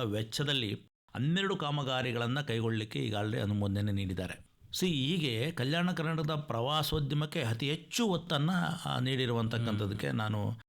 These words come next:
Speaker 1: ಆ, ಕಲ್ಯಾಣ ಕರ್ನಾಟಕ ಪ್ರದೇಶ ಅಭಿವೃದ್ಧಿ ಮಂಡಳಿ ಅಧ್ಯಕ್ಷರುಗಳಿಗೆ, ಅವರ ಸದಸ್ಯರುಗಳಿಗೆ, ಮತ್ತೆ ಕಾರ್ಯದರ್ಶಿಗಳಿಗೆ, ಜಿಲ್ಲಾಧಿಕಾರಿಗಳಿಗೆ ಎಲ್ಲರನ್ನೂ ಕೂಡ ಅಭಿನಂದಿಸ್ತೀನಿ.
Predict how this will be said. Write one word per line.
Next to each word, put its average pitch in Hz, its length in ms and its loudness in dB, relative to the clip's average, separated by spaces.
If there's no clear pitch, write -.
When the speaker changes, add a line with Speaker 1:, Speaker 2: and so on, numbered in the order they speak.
Speaker 1:
ಆ, 104 360 0
ಕಲ್ಯಾಣ 110 360 0
ಕರ್ನಾಟಕ 107 420 0
ಪ್ರದೇಶ 104 360 0
ಅಭಿವೃದ್ಧಿ 101 280 0
ಮಂಡಳಿ 98 280 0
ಅಧ್ಯಕ್ಷರುಗಳಿಗೆ, 98 680 0
ಅವರ 95 180 0
ಸದಸ್ಯರುಗಳಿಗೆ, 98 800 0
ಮತ್ತೆ 113 180 -4
ಕಾರ್ಯದರ್ಶಿಗಳಿಗೆ, 95 880 0
ಜಿಲ್ಲಾಧಿಕಾರಿಗಳಿಗೆ 95 840 -2
ಎಲ್ಲರನ್ನೂ 107 520 0
ಕೂಡ 107 180 -2
ಅಭಿನಂದಿಸ್ತೀನಿ. 104 920 -2